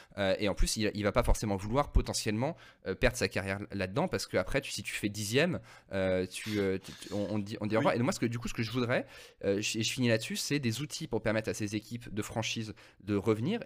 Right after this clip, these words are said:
Speaker 1: Et ces outils, c'est justement, euh, ce qu'il y a, euh, en place dans,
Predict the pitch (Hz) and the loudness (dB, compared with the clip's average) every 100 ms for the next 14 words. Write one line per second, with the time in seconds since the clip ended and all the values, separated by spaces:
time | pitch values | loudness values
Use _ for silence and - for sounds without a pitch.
0 | 110 113 113 107 - 107 - 226 - 110 | -4 -4 -4 -6 -8 -8 -6 -4 -2 -2
1 | 170 - 127 175 - - - - 101 - | -2 -2 -2 -2 -4 -12 -20 -8 -4 -4
2 | - 156 147 - 104 104 98 - 107 139 | 0 4 4 2 0 2 2 0 4 6
3 | 131 - - 104 101 95 | 6 2 0 -2 -2 -2